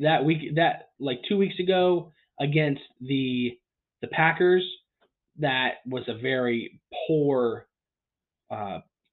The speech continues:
game for the Chiefs to, to try and build on. Now, granted, they built off of it very, very well, but either way, the Titans played an outstanding game.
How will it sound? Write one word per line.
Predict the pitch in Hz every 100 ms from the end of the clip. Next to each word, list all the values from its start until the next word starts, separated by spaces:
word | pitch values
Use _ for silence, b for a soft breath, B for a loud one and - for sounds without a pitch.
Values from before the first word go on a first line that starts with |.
| - 139
game | 147 135 123 120 117 - - -
for | 135 127 117 113 - _ _ _ _ _ _ _ _
the | 135 123 -
Chiefs | 131 98 - - - _ _ -
to, | 135 110 -
to | 127 -
try | 131
and | 120 113
build | 113 110
on. | 90 113
Now, | 123
granted, | 143 160 156 123 - - -
they | 123 123
built | 156 170
off | 151 120 110
of |
it | 107 113
very, | 131 120
very | 117 107
well, | 107 110 127 _ _ _ _ _ _ -
but | 117
either | 120 107
way, | 104 92 87 - _ _ -
the | 117 -
Titans | 160 156 156 156 156 156 - _ _ _ -
played | 147 131
an | 120
outstanding | 127 135 - 143 139 135
game. | 127 127 127 123